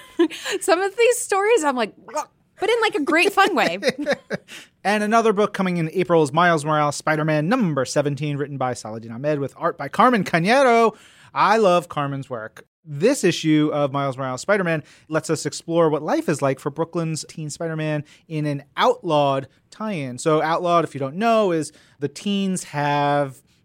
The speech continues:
Speaker 2: basically teen heroes are being told, like, "Hey, you need a driver's license to drive a car. You should be regulated and, you know, like,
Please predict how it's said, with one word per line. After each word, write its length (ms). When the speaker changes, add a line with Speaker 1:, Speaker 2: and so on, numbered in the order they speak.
Speaker 2:
basically 380
teen 220
heroes 440
are 60
being 180
told, 220
like, 240
"Hey, 320
you 140
need 160
a 20
driver's 360
license 280
to 60
drive 160
a 40
car. 440
You 200
should 300
be 160
regulated 720
and, 800
you 80
know, 120
like, 280